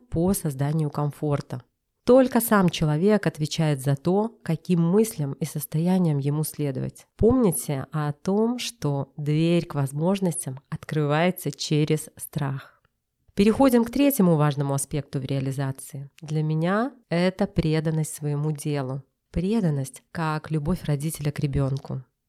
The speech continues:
Она безусловная, безоценочная и принимающая. Если вы когда-нибудь любили,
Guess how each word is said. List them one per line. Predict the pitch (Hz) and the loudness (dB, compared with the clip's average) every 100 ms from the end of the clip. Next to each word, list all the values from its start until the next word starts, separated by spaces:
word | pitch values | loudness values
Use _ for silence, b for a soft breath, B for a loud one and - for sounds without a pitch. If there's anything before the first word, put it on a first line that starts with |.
| _ | _
Она | 170 156 151 143 | -4 -2 -2 -2
безусловная, | 139 139 135 165 170 190 180 175 | -2 -4 -4 2 4 4 4 2
безоценочная | 147 131 131 - - 156 170 160 - 151 143 | 0 -2 -2 -4 -4 -2 0 -2 -6 -6 -6
и | - | -8
принимающая. | - - 165 156 147 139 135 - - 135 135 - _ _ | -6 -2 0 0 0 0 -2 -4 -8 -6 -8 -10 _ _
Если | 175 208 180 | -2 0 2
вы | 180 | 2
когда-нибудь | 175 160 180 170 - | 2 2 4 2 0
любили, | 151 147 160 202 160 | -2 -2 0 0 -2